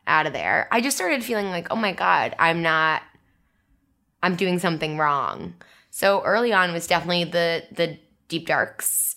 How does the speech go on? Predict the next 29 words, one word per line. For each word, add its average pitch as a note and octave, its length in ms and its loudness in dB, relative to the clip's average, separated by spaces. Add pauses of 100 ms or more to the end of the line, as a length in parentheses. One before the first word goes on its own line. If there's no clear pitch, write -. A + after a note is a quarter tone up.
Um, D#3+ 500 2 (140)
and A#3 160 2
then B3+ 140 2
there A#4+ 100 0
was C5 160 0
another F3 320 2
moment, D#3+ 320 0
and D#3 100 0
I D#3 80 2
forget E3 300 0
when D#3+ 120 -2
this D3+ 200 -4
was, A#2 520 -2 (880)
but G#3 80 2
it G3+ 80 0
was G#3 100 0
when G#3+ 160 4
I G#3 100 4
was F#3 120 -2
doubting D#3+ 320 2
our D3+ 160 2
morality D3 580 0
and D3+ 120 -4
<laughs> - 20 0
doing, D#3 100 -2 (380)
and E3+ 160 -2
doing D#3 240 -2
this, F#3 260 2 (540)
because E3 840 2